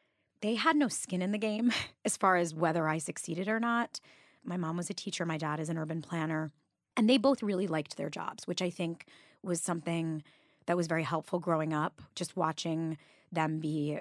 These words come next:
very devoted to their work and getting a lot of satisfaction from their work. And I think they saw how much I cared about it. And so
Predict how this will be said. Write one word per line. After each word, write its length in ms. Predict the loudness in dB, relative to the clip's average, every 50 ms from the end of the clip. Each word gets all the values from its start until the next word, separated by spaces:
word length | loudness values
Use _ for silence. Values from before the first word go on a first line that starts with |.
| -6
very 180 | -6 -4 -4 -2
devoted 460 | -2 -2 -2 0 0 0 -2 -4 -6
to 120 | -8 -6 -4
their 140 | -2 -2
work 500 | -2 -2 -2 0 0 -2 -2 -6 -16 -20 -20 -20 -20 -20 _ _ _ -4
and 160 | -4 -2 0
getting 460 | 0 0 0 0 0 -2 -2 -2 -4 -6 _ _ -8
a 60 | -4
lot 220 | 0 0 0 0 0
of 300 | -2 -6 -8 -12 -16 -20 _ -8
satisfaction 640 | -4 -4 -4 -4 -4 -6 -8 -8 -6 -6 -6 -4
from 160 | -2 -2 0
their 140 | 0 0 2
work. 280 | 2 2 2 2 0 -6 -20 -20 -20 -20 -20 -20 -20 -20 -16 _
And 340 | -6 -4 -2 -2 -2 -2 -4 -4
I 80 | -4 -4
think 240 | -2 -2 -2 0 0
they 140 | 0 0 0
saw 480 | 0 2 4 4 6 8 8 6 6
how 180 | 4 0 -2 0
much 640 | 0 2 0 0 -2 -4 -6 -4 -4 -4 -4 -6 -8 _ -8
I 80 | -8
cared 320 | -8 -6 -4 -2 -2 0 0
about 260 | 0 -2 -2 -2 -2
it. 100 | -4 -4 -4
And 120 | -4 -6 -4
so 360 | -2 0 2 2 4 2 2